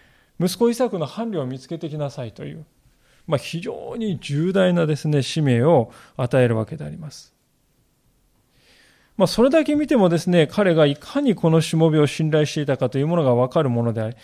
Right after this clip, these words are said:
わかるわけですけれども、彼はですね、その中でいくつか非常に大事な指示を与えたわけですね。えー、その第一はですね、三節にありますように、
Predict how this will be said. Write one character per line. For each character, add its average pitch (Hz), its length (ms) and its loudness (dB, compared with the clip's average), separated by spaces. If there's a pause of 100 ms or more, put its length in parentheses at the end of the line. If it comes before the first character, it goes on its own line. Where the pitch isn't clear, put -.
(260)
わ 139 140 0
か 190 120 4
る 143 100 2
わ 123 100 2
け 123 100 -2
で 113 80 -4
す - 100 -10
け 135 120 -6
れ 120 60 -4
ど 113 100 -4
も、 127 320 -4 (560)
彼 285 140 -2
は 208 140 0
で 147 80 -4
す 131 60 -18
ね、 135 40 -18
そ 196 140 -10
の 226 100 -6
中 214 220 -8
で 143 80 -8
い 208 100 -12
く 254 140 -16
つ - 100 -20
か 143 140 -10
非 - 180 -14
常 247 140 -12
に 202 120 -10
大 185 320 -2
事 254 140 -4
な 175 300 4 (160)
指 - 100 -20 (180)
示 160 80 2
を 127 120 4
与 127 180 0
え 123 60 -2
た 127 80 -4
わ 117 100 -6
け 120 80 -12
で 110 80 -16
す - 80 -20
ね。 233 300 -8 (320)
え - 580 -16
ー、 - 60 -16
そ 233 120 -6
の 208 120 -2
第 254 260 0
一 196 160 -8
は 131 100 0
で 120 100 -8
す 113 100 -18
ね、 131 180 -4
三 208 260 -8
節 160 220 -8
に 127 60 -2
あ 120 40 -4
り 120 60 -6
ま 120 140 -6
す - 100 -16
よ 113 140 -10
う 107 40 -14
に、 202 280 -10